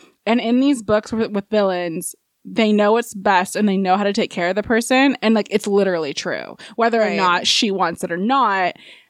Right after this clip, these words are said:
Speaker 1: because it's a work of fiction and I can go in and I can, like, trust that this person
Speaker 2: Well, the
Speaker 1: does
Speaker 2: thing,
Speaker 1: know what's right.
Speaker 2: the thing I wanna make clear here, though, is that Twilight is also a work of fiction, right?
Speaker 1: Yes,
Speaker 2: And,
Speaker 1: yeah.
Speaker 2: and the reader knows everything Edward's right.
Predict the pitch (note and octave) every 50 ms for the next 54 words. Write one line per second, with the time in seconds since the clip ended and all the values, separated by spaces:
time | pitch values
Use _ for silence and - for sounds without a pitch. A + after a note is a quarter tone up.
0 | _ _ - B3+ A#3+ - D4+ C#4 C4+ A#3+ C#4 C4 B3+ B3+ A#3+ B3+ A3 - A#3+ A3
1 | - - - A3 G#3 G3+ G3 G3 - - - G#3 G#3 G#3 G#3+ G#3+ - B3+ A#3 G#3+
2 | A3 G#3 - G3 G#3 G#3 G3+ F#3+ F#3 - F3+ G3 F#3+ G3 G3+ - A#3 G#3+ G#3 G3
3 | F#3 F3 F3 - - _ _ _ _ _ _ _ - - - C4 A#3+ A3+ G#3+ G#3
4 | - - - A3 G3+ - - A3+ A3 - - - A#3+ G#3+ G#3 - - G3 F#3 F#3
5 | F3+ F3 E3+ D#4+ E4 D4+ A#3 A#3 B3 C#4 D#4+ E4+ E4 C#4+ A3 F#3 F3 E3+ D#3 D3
6 | - - - C#3+ F2 F#2+ F#2 - B3+ D#4 - F4+ F4+ F4 E4 D4+ C#4 C4 B3 A3+
7 | G#3+ - - D#4 D#4 D#4 C#4 C4+ A3+ G#3+ G3+ G3 G3+ G3+ - G#3 G3 - - -
8 | A3 G#3+ G#3+ G#3+ G#3 G3+ - A3 A3+ G#3+ - G3 E3+ D#3 - - - - F#3+ -
9 | - - - - - - - - A#3+ - - G3+ G3+ G3+ A3 A#3 - - - -
10 | - B3+ B3 - - C#3+ G#3+ A#3+ A#3 A#3 G#3 F#3+ A3 A3 G#3+ B3 B3 A#3 A3 A3
11 | G#3+ G#3 G#3+ G#3 G3 F#3+ F3+ F3 F3+ F3+ F#3 - - - - _ _ _ - A#3
12 | A3+ A3 G#3+ A3 G#3+ - - G#3+ G3 - - - - G#3 F#3 G3+ G3 F#3+ F#3 G3
13 | G#3+ G#3 F3+ - G#2+ -